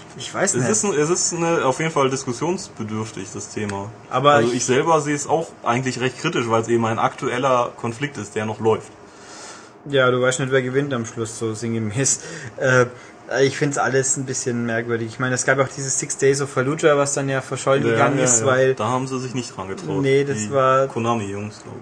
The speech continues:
Speaker 2: ich, oder?
Speaker 1: Ja, die waren ja nicht die Entwickler, die waren ja
Speaker 2: Nee,
Speaker 1: bloß
Speaker 2: nee, aber
Speaker 1: Third Party, aber die haben auf jeden Fall, da ging das ganz schnell rum ums Eck, aber es waren halt auch Japaner, die haben da, glaub ich, ein anderes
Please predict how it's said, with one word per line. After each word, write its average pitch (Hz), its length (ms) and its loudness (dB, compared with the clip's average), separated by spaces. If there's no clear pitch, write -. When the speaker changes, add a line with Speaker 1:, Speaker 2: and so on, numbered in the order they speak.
Speaker 2:
ich, 110 420 -12
oder? 147 80 -10
Speaker 1:
Ja, 139 320 0
die 135 160 -2
waren 135 300 -4
ja 139 120 -4
nicht - 280 -6
die 143 60 -6
Entwickler, 131 340 -4
die 117 140 -2
waren 127 160 -2
ja 127 80 0
Speaker 2:
Nee, 147 100 4
Speaker 1:
bloß 170 100 6
Speaker 2:
nee, 107 140 0
aber 117 180 4
Speaker 1:
Third 110 220 4
Party, 127 440 2
aber 120 220 -2
die 135 160 2
haben 143 100 2
auf 139 160 0
jeden 139 140 0
Fall, 127 240 2
da 127 300 2
ging 139 260 -2
das 131 220 0
ganz 127 180 -4
schnell 123 320 0
rum 127 160 0
ums 110 200 -6
Eck, 117 200 -10
aber 113 140 -4
es 113 120 -8
waren 120 160 0
halt 123 220 -2
auch 117 120 -6
Japaner, 117 420 -6
die 110 180 -10
haben 127 140 0
da, 127 120 2
glaub 123 160 0
ich, 120 80 -4
ein 156 60 -6
anderes 127 440 0